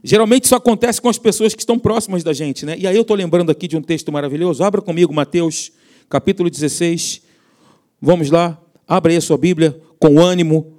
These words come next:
com vontade. Mateus, capítulo dezesseis, versículo vinte e um. Mateus dezesseis, versículo vinte e um.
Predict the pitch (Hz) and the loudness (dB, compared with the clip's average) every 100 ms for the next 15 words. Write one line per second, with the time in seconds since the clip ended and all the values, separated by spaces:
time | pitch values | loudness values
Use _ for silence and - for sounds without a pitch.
0 | _ 156 135 131 127 165 165 147 147 127 | _ -2 2 0 2 0 0 -2 -2 0
1 | - 185 - 139 180 175 143 139 175 139 | 2 2 -2 -6 -4 -2 -2 0 2 2
2 | 117 175 170 160 - 139 - 196 - 151 | 2 2 2 -2 -2 -2 -2 -6 -4 -4
3 | 117 220 240 - 185 202 - _ _ _ | 2 0 0 -2 0 0 -4 _ _ _
4 | _ _ _ _ - 139 135 214 214 156 | _ _ _ _ -4 -4 2 4 4 2
5 | 226 185 - 180 185 175 - - - 131 | 0 2 2 2 2 -2 -8 -14 -8 -2
6 | 147 - 185 180 170 208 214 185 190 208 | -2 -2 -2 0 2 0 -2 -2 0 -2